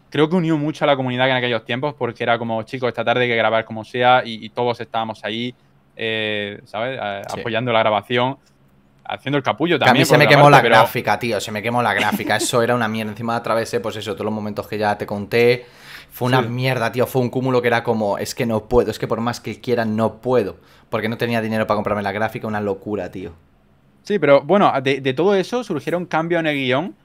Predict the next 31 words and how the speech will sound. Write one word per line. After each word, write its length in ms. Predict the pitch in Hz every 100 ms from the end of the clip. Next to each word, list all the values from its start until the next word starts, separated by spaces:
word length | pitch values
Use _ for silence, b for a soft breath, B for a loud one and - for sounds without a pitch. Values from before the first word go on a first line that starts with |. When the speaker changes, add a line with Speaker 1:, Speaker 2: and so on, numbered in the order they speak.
| _ -
Speaker 1:
que 60 |
al 80 | 127
final 260 | - 123 160
dieron 260 | 165 180
forma 180 | 147 156
a 40 |
la 60 | 180
historia 260 | 127 131 156
final. 300 | 110 120 - _ _
Speaker 2:
Que 80 | -
Speaker 1:
O 0 |
sea, 80 | 131
Speaker 2:
recuerdo 200 | 113 110
mal 160 | 117
que 60 | 120
al 40 |
final 220 | 120 135 120
Speaker 1:
el 40 |
Speaker 2:
me 120 | 127
veníais 280 | 120 120 120
a 40 | 120
rescatar 360 | 117 113 107
a 40 | 104
mí 120 | 113
de 120 | 107
los 200 | 104 101
alienígenas 640 | 113 98 95 95 127 131 147
Speaker 1:
Sí. 60 |
Speaker 2:
o 20 | 98
algo 140 | 98
así. 200 | 95 -